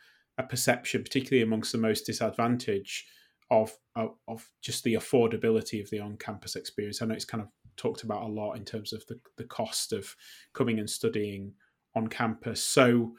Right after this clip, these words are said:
you know, I guess it, it, the onus there maybe is on those providers who are doing online degrees that might mitigate some of that, um, affordability challenge to kind of reach those people.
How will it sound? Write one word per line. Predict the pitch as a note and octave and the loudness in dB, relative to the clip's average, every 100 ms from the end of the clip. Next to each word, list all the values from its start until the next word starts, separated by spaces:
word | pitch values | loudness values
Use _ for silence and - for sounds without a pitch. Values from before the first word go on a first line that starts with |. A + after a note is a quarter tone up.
| - - _ _ | -20 -20 _ _
you | B2+ C3 | 6 8
know, | A#2+ A2+ - - | 10 6 6 2
I | |
guess | B2 C#3+ - | 6 6 6
it, | - - _ | 0 -8 _
it, | D3+ - _ _ _ | -6 -6 _ _ _
the | B2+ C3 | 8 10
onus | C3 C#3 B2 - | 10 8 6 2
there | - A#2+ A2+ | 4 4 4
maybe | A2+ A2 A2+ A2 | 4 4 4 2
is | A2 A2 | 2 0
on | A2 A2 | 0 0
those | G#2+ A2+ A2 | 2 4 4
providers | - B2 G#2+ G#2+ G#2 G#2 G2+ - | 0 -2 0 0 2 0 0 -4
who | - G#2 | -4 -4
are | |
doing | - B2 A2+ | 2 2 2
online | G#2+ G#2 G#2 G#2 | 0 -4 -4 -6
degrees | G2+ G#2+ G#2 G#2 G2+ D#2+ B2 - - _ _ - | -8 -8 -6 -6 -8 -10 -8 -10 -12 _ _ -6
that | A2+ | -2
might | A2+ A2 A2 - | 0 0 -2 -2
mitigate | B2 B2 C3 B2+ G#2+ - | 0 2 2 2 2 -2
some | A#2 | -4
of | A2 - | -4 -4
that, | G#2+ - - _ - | -4 -6 -12 _ -10
um, | G#2 G2 G#2 | -8 -8 -8
affordability | - A2+ A2 A2+ A2+ A#2 | -2 0 2 2 2 -2
challenge | - G#2 G#2 G2 - - | -4 -4 -4 -8 -12 -14
to | - | -10
kind | A#2+ G#2+ | -4 -4
of | G#2 | -2
reach | A2+ A2+ - | -2 -2 -2
those | A#2 A#2 | 2 2
people. | - B2+ B2 D#3 F#3+ | 4 2 4 0 0